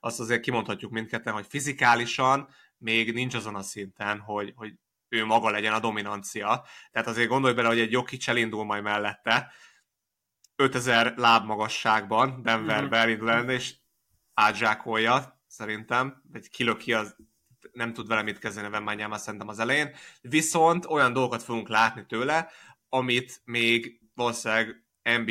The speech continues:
Speaker 1: A kosárlabdapályán nem láttak tőle. A legtöbben Kevin Duranthez hasonlítják, és nyilván a mozgása, meg a technika, meg a magasság, meg minden az, az hozzá van legközelebb,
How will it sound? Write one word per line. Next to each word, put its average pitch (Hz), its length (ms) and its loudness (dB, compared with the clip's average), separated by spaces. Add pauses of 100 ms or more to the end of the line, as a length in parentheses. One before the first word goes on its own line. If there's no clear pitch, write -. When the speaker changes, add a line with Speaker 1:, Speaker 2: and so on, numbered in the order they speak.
(140)
Speaker 1:
A 107 40 -8
kosárlabdapályán 107 640 -6
nem 104 160 -8
láttak 98 420 -10
tőle. 113 160 -14
A 113 40 -6
legtöbben 113 760 -2
Kevin 127 280 -4
Duranthez 156 460 -4
hasonlítják, 160 920 -2 (260)
és - 80 -20
nyilván 117 260 0
a 107 40 -2
mozgása, 120 580 0
meg 107 120 -10
a 107 80 -12
technika, 117 500 -6
meg 107 180 -8
a 107 100 -14
magasság, 113 500 -2
meg 104 100 -14
minden 113 260 -2
az, 104 160 -6
az - 180 -18
hozzá 120 240 -4
van 135 120 0
legközelebb, 143 540 -4